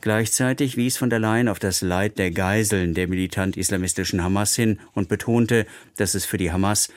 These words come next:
niemals einen Platz geben dürfe. Das Bundeskabinett hat einen Gesetzentwurf auf den Weg gebracht,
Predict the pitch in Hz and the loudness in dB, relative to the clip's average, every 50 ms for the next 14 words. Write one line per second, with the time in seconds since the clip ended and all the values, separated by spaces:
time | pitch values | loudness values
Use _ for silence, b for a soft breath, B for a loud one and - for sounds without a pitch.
0 | B B B 110 123 127 123 120 107 95 87 85 - - 95 98 95 98 - - | B B B 2 4 4 4 4 2 2 0 -2 -2 -2 -2 -2 -2 -2 -4 -4
1 | - 104 90 - - - - 85 82 87 82 78 85 80 76 - 87 76 80 _ | -4 -4 -2 -2 -4 -4 -2 -4 -4 -4 -4 -4 -4 -6 -6 -6 -8 -8 -8 _
2 | _ _ _ _ _ _ _ _ _ _ _ _ _ _ _ _ _ _ _ _ | _ _ _ _ _ _ _ _ _ _ _ _ _ _ _ _ _ _ _ _
3 | _ _ _ - B B B B B B B B B B B B B B B B | _ _ _ -20 B B B B B B B B B B B B B B B B
4 | B B B B 127 - - 185 196 190 151 - - 127 117 113 107 101 98 95 | B B B B -2 2 4 4 4 4 4 2 2 2 2 4 4 4 2 2
5 | - - 110 98 98 110 113 110 110 113 107 110 101 113 120 120 - 131 120 113 | 0 -2 -2 0 2 2 4 4 4 4 2 2 2 2 2 2 2 2 2 2
6 | - 127 131 131 - 135 123 - 131 120 113 120 123 123 135 120 117 113 131 127 | 2 0 0 0 -2 -4 -2 0 0 2 2 2 2 2 0 0 2 2 0 0
7 | - - | -2 -8